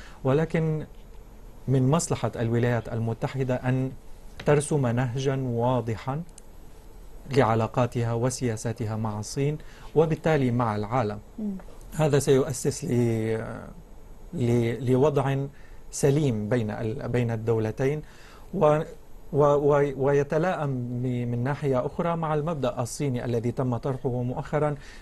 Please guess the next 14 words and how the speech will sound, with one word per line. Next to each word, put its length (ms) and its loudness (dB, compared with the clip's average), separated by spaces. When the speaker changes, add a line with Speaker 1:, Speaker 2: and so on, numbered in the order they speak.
Speaker 1:
ب-، 340 2
بأنه 640 2
الت-، 320 -4
ال-، 220 6
التشارك 880 2
والتفاهم 800 0
وتحييد 500 2
الخلافات 800 0
أفضل 560 0
من 300 0
التصارع 580 0
Speaker 2:
نعم. 280 -4
Speaker 1:
والمواجهة. 580 -2
Speaker 2:
طبعًا، 280 -4